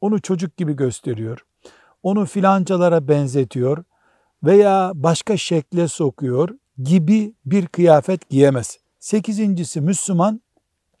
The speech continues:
avreti örtüldü mü ona bakarak giyinir. Erkek de olsa erkeğin de avreti var. Giyinmiş çıplak ya da çıplak giyinmiş türünden olmaz.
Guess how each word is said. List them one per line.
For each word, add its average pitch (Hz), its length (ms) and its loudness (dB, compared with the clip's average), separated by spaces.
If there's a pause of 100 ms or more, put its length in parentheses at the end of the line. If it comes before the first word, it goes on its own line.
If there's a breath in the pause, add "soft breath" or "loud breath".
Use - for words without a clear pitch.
(720 soft breath)
avreti 156 720 2
örtüldü 156 840 4
mü 131 200 0 (460)
ona 165 280 4
bakarak 156 520 2
giyinir. 131 460 -6 (240)
Erkek 147 380 2
de 320 40 2
olsa 262 320 0 (300)
erkeğin 165 400 2
de 240 60 6
avreti 151 400 -2
var. 101 160 -10 (960 soft breath)
Giyinmiş 254 880 2
çıplak 175 840 0 (360)
ya 151 140 2
da 220 100 6
çıplak 208 560 0 (180)
giyinmiş 160 880 0 (160)
türünden 156 640 4
olmaz. 143 560 0